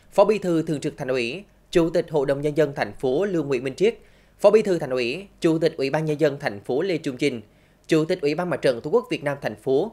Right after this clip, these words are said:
Ngô Xuân Thắng, cùng các đồng chí lãnh đạo và nguyên lãnh đạo thành phố, lãnh đạo các sở ban ngành và quận huyện thành phố Đà Nẵng.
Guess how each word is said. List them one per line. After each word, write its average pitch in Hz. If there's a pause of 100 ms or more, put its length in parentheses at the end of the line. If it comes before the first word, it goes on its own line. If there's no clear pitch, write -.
Ngô 151
Xuân 135
Thắng, 139 (340)
cùng 165
các 254
đồng 165
chí 165
lãnh 165
đạo 113
và 147
nguyên 151
lãnh 139
đạo 113 (100)
thành 117
phố, 139 (200)
lãnh 160
đạo 127
các 220
sở -
ban 165
ngành 123 (100)
và 139
quận 123
huyện 123 (100)
thành 98
phố 120
Đà 147
Nẵng. 117